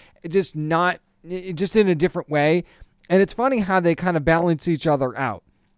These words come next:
in this too. And she's got a sister, Hannah, who's a successful influencer, and talking, and then the dynamic between the two of them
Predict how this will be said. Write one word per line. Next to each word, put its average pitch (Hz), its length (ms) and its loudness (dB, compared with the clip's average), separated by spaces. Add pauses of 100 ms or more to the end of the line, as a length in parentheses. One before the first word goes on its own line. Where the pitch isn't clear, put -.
(280)
in 135 160 -4
this 135 220 -4
too. 156 240 0
And 135 120 -4
she's 143 180 -10
got 135 140 0
a 131 60 0
sister, 123 420 -8
Hannah, 196 380 0
who's 139 240 -2
a 110 120 -10
successful - 920 -12
influencer, 196 800 0 (400)
and 151 360 -4
talking, 165 360 -2
and 156 180 -6
then 151 140 -4
the 151 120 -4
dynamic 151 560 0
between 139 300 -4
the 120 100 -2
two 127 160 -4
of 117 60 -2
them 180 300 4